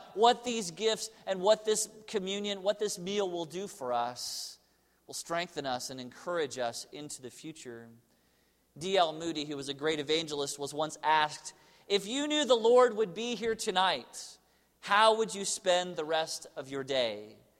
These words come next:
Mister Moody replied with no hesitation. He said, "I wouldn't do anything different than I am doing, than I do every single day."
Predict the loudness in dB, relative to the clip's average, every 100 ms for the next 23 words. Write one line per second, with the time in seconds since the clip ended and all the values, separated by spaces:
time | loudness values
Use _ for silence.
0 | _ _ _ _ -8 -6 -6 -6 -6 -6
1 | -8 0 4 4 4 0 -8 -4 -2 -2
2 | -4 -6 -8 -6 -6 -10 -14 -16 -20 _
3 | _ _ _ -4 2 8 8 8 6 4
4 | 0 0 -2 -4 -4 -6 -2 -2 -2 -6
5 | -8 -8 -4 -2 -2 -2 -4 -4 -6 -8
6 | -4 -2 -2 -4 -6 -6 -10 -18 _ _
7 | -2 -2 -2 -8 -8 -10 -10 -10 -10 -10